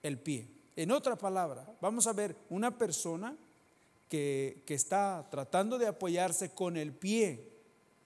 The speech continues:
Usted ha visto también los que escalan las rocas, ¿verdad? No mueven el pie, no mueven un pie si no están seguros que está afianzado, y entonces mueven y otra vez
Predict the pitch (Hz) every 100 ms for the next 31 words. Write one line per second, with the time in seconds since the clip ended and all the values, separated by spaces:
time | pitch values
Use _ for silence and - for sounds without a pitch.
0 | _ _ _ _ - - - 151 127 185
1 | 185 - 185 156 147 175 185 156 127 117
2 | 175 175 160 143 120 160 190 - 113 120
3 | 120 180 196 - _ _ _ _ _ _
4 | _ _ _ _ _ _ _ _ - 135
5 | 165 190 180 208 240 214 160 135 120 165
6 | 151 156 170 185 - - 135 147 160 151
7 | 185 202 180 180 156 - 147 147 143 131
8 | 127 131 - 135 127 127 113 117 127 151
9 | - - - _ _ _ _ _ - 113
10 | - 123 120 117 - - _ _ _ _
11 | 113 113 120 123 190 190 226 220 - _
12 | _ - 117 123 120 123 110 113 117 131
13 | 135 185 233 - - _ - 117 139 139
14 | 127 127 175 214 -